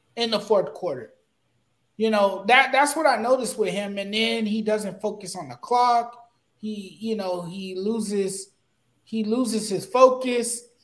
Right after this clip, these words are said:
And I think it's, it's poor game management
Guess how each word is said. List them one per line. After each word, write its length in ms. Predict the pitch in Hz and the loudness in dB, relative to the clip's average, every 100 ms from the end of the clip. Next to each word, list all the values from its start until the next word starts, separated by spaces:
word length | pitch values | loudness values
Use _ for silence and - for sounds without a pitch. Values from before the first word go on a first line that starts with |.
| _ _ _ 214 | _ _ _ 0
And 420 | 214 208 202 190 | 2 2 0 -2
I 140 | 202 | -2
think 360 | 196 233 220 214 | -2 -4 -4 -6
it's, 400 | 202 - - - | -8 -6 -8 -8
it's 220 | 196 190 - | -8 -10 -12
poor 300 | - 240 220 | 0 4 4
game 300 | 185 202 190 | 4 -2 -2
management 800 | 175 208 220 208 202 220 220 220 | 0 0 0 -2 -4 -4 -4 -6